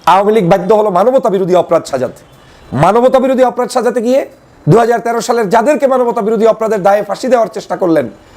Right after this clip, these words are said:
জেলের মধ্যে মারলেন, প্রত্যেকে বাংলাদেশের মানদণ্ডে আদর্শবান সবচেয়ে ভালো মানুষগুলোকে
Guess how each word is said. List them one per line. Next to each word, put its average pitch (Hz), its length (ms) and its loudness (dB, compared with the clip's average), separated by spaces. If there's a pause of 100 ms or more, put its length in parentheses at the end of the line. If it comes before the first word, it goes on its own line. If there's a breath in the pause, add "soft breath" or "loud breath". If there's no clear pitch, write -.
(160 loud breath)
জেলের 220 320 2
মধ্যে 247 220 2
মারলেন, 185 360 0
প্রত্যেকে 294 520 0
বাংলাদেশের 214 480 -4 (760)
মানদণ্ডে 240 580 0 (400)
আদর্শবান 247 540 0 (100)
সবচেয়ে 247 380 0
ভালো 196 120 2
মানুষগুলোকে 165 480 -2